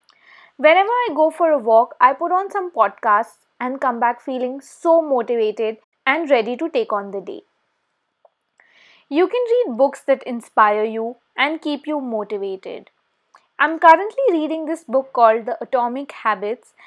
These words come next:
and it's got some wonderful lines. I underline them as I'm reading, and I know I would revisit them after a few months. You can make a folder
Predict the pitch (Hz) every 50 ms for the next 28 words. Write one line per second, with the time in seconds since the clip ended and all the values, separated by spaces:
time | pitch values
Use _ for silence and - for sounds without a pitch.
0 | - - _ - - 320 330 370 370 320 339 370 349 359 349 - 381 381 349 262
1 | 226 247 220 226 240 262 254 - 269 247 240 220 214 196 190 196 196 - - 214
2 | _ _ _ _ _ _ _ _ _ _ _ - - 277 294 320 - - 285 262
3 | 269 269 320 330 320 311 320 330 320 277 302 302 311 - - 262 247 226 254 247
4 | 233 226 214 240 226 233 240 262 285 320 381 _ _ _ - 269 262 262 269 285
5 | 277 262 262 277 320 - - 247 233 247 247 202 214 233 233 240 220 220 247 214
6 | 247 240 214 214 254 285 311 - - 214 226 - - - 214 208 208 - - 214
7 | - - - 65 - _ _ _ _ _ _ _ _ _ _ _ _ _ _ _
8 | _ _ _ _ _ _ _ _ _ _ _ _ _ _ _ _ _ - _ _
9 | - 277 330 370 349 453 480 480 440 440 427 427 - - 339 - - 294 269 254
10 | 254 240 247 247 269